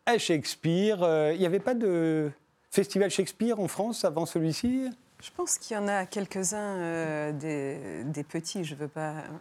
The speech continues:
Speaker 2: insulter ceux qui existent déjà, mais il n'y avait pas de gros festival,
Speaker 1: On
Speaker 2: euh.
Speaker 1: vous considère, Irina Bouk, comme la, l'ambassadrice de Shakespeare en France. C'est vrai qu'au fond, on connaît très, très mal Shakespeare. Euh, j'ai l'impression que c'est parce qu'on a Molière,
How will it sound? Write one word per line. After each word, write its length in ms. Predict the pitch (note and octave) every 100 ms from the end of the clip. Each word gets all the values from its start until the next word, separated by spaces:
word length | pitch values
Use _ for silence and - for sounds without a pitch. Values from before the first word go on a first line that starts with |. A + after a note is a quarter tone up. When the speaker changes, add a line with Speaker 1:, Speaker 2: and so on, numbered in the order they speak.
| -
Speaker 2:
insulter 440 | D3+ - D#3+ F#3+
ceux 220 | D#3+ - D#3
qui 180 | -
existent 320 | E3 D#3 F3 F#3
déjà, 120 | G#3+
mais 120 | G#3
il 20 |
n'y 60 | G3
avait 140 | F#3
pas 160 | F#3 G3+
de 100 | F#3 D3
gros 640 | F#3 F3+ E3+ F#3+ E3+ D3+
festival, 600 | - D#3 - D#3 D3 D3 D3
Speaker 1:
On 20 |
Speaker 2:
euh. 80 | D#3+
Speaker 1:
vous 160 | D#3+ F#3
considère, 480 | A3 - D#3 A#3
Irina 280 | E3+ C#3+ C3+
Bouk, 240 | C3 A3 -
comme 180 | C#3+ B2+
la, 100 | C#3
l'ambassadrice 840 | C#3+ F#3+ F#3 F3 D#3+ C#3+ F#3 F#3
de 100 | C#3
Shakespeare 540 | B2 C#3+ - - F3 C3
en 80 |
France. 240 | B2 C#3+ C3+ - -
C'est 140 | D#3
vrai 140 | A#3
qu'au 120 | A#3+ C#3+
fond, 200 | - A#3+
on 40 |
connaît 240 | - B2+
très, 160 | B2+ D#3+
très 160 | - D#3
mal 160 | B2+
Shakespeare. 520 | A2+ C#3+ - - G#3 - - -
Euh, 220 | C#3+ D3 D#3
j'ai 120 | B2
l'impression 300 | G3 G3 A3+
que 60 | C4+
c'est 80 | E3
parce 140 | D#3+
qu'on 120 | G#3+
a 60 | G3
Molière, 540 | D#3 C3+ C#3 C3 B2